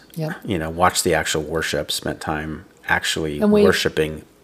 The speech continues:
Speaker 2: via
Speaker 1: we know
Speaker 2: YouTube.
Speaker 1: people who have been there. Some
Speaker 2: And we know
Speaker 1: friends
Speaker 2: people,
Speaker 1: here
Speaker 2: yeah.
Speaker 1: who did make the trip up
Speaker 2: Yeah,
Speaker 1: there.
Speaker 2: very good friends who were there. So we have firsthand accounts of it, of it entirely.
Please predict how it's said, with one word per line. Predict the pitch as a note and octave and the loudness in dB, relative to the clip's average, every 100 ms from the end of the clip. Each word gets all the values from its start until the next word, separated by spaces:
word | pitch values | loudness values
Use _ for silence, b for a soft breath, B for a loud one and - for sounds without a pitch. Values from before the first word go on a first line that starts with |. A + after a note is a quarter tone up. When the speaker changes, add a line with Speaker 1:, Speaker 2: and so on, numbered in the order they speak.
| - | -18
Speaker 2:
via | - E3+ E3 D#3 C#3 - | 0 4 4 4 0 8
Speaker 1:
we | G#3 | 10
know | F#3+ D3 | 10 8
Speaker 2:
YouTube. | D3 | 6
Speaker 1:
people | D3 - B2+ | 2 2 0
who | C3+ | 0
have | A#2 | 0
been | B2 A#2+ | 0 2
there. | A#2+ | 0
Some | - C3 | 4 6
Speaker 2:
And | |
we | A2+ | 8
know | C3+ C3 | 8 6
Speaker 1:
friends | - | 2
Speaker 2:
people, | - C#3 | 2 2
Speaker 1:
here | B2 | 2
Speaker 2:
yeah. | B2 | 2
Speaker 1:
who | C3 B2 - | 0 0 0
did | C3+ - | 0 0
make | A#2+ - | -2 -2
the | |
trip | B2+ A#2+ - | -6 -6 -4
up | F#2+ | -4
Speaker 2:
Yeah, | D#2+ | 0
Speaker 1:
there. | F#2 | 4
Speaker 2:
very | F#2 | 4
good | E2+ | 2
friends | D2+ C#2+ D2 | -4 -6 -6
who | - | -8
were | - | -8
there. | - - - | -8 -8 -8
So | - | -4
we | E2+ | -2
have | D#2+ | -2
firsthand | - E2+ - D#2+ C2+ | 0 0 0 -4 -6
accounts | - D2 A#1+ - - _ _ _ - | -6 -6 -4 -8 -10 _ _ _ -16
of | - | -10
it, | C2 | -8
of | C#2+ - - - _ - C#2+ | -6 -8 -10 -14 _ -16 -14
it | D2 - - | -16 -18 -20
entirely. | - - D2 B1 A#1+ | -10 -6 -4 -6 -10